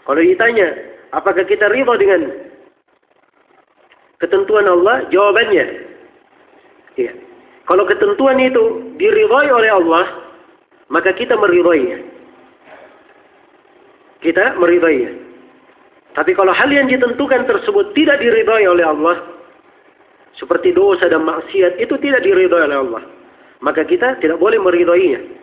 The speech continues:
Jadi, globalnya kita mencocoki apa yang mencocoki kehendak Allah. Kita ridhai apa yang mencocoki ridha Allah. Allah ridha kepada ketaatan, kepada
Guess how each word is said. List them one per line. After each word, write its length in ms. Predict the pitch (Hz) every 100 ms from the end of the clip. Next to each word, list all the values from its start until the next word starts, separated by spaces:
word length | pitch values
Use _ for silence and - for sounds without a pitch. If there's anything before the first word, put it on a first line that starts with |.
| - - _ _ _ _ _ -
Jadi, 240 | 175 277 185
globalnya 480 | 220 226 254 285 262
kita 240 | 285 277
mencocoki 880 | 254 247 240 226 226 208 269 311 - - -
apa 320 | 196 254 262
yang 240 | 240 269 277 202
mencocoki 640 | 208 208 208 262 254 277
kehendak 400 | 247 262 269 208
Allah. 320 | 180 135 117 - - - _ _ _ _ _ _ _ - - -
Kita 240 | 254 262
ridhai 400 | 247 233 226 262
apa 240 | 302 220 214
yang 200 | 233 220
mencocoki 640 | 214 208 196 208 220 269 247
ridha 360 | 190 294 233
Allah. 360 | 190 165 131 110 - - - - _ _ _ - _ _ _ _ _ _ _ _ -
Allah 220 | 190 226 214
ridha 300 | 269 285 277 269
kepada 320 | 196 202 175 151 - - -
ketaatan, 500 | 185 196 220 233 285 302 - - - - - -
kepada 360 | 165 180 175